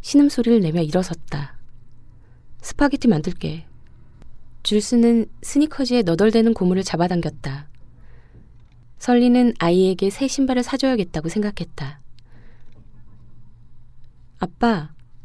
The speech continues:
"응?" "엄마는 언제 전화해?"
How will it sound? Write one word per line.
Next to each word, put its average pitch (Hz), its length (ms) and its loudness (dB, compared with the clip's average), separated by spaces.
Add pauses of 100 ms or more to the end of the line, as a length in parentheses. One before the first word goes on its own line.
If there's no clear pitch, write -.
(480)
"응?" 233 200 0 (1500)
"엄마는 226 420 6
언제 175 240 2
전화해?" 202 520 0